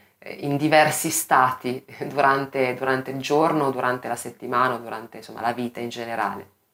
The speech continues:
Resta il fatto che per quanto, insomma, si ab-, abbassi tona-, la tonalità, mm, live, la canzone resta comunque molto impegnativa e Céline Dion, senza ombra di dubbio, non sbaglia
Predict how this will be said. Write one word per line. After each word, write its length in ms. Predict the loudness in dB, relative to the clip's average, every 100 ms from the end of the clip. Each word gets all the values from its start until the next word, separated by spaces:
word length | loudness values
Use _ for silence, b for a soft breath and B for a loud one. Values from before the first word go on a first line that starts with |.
| _ _ _ _ -20 B B B B B
Resta 260 | 2 4
il 60 | 4
fatto 360 | 6 4 2 -4
che 160 | -4
per 300 | -4 -6 0
quanto, 320 | 4 4 4
insomma, 280 | -4 -6 -6
si 120 | -4
ab-, 100 | -4 -2
abbassi 640 | 0 4 6 6 2 -4
tona-, 240 | -2 0
la 140 | 2 0
tonalità, 680 | 0 2 2 4 4 2 -4
mm, 560 | -8 -8 -10 -16 -10 0
live, 540 | 4 4 4 2 0
la 120 | 0
canzone 380 | -2 -6 0 2
resta 260 | 2 -2 -8
comunque 440 | -4 -4 -4 -6
molto 460 | 2 4 6 4 -2
impegnativa 840 | -8 -4 -2 -2 -6 -4 -4 -2
e 240 | -2 -2 -4 b b b
Céline 400 | -4 0 4 4
Dion, 320 | 4 2 -2
senza 280 | -6 -10 -6
ombra 220 | -4 -2
di 100 | -4
dubbio, 480 | -4 -8 -8 -8 -8 b b b _ -14 -2
non 240 | 0 0
sbaglia 680 | 2 2 2 2 0 -2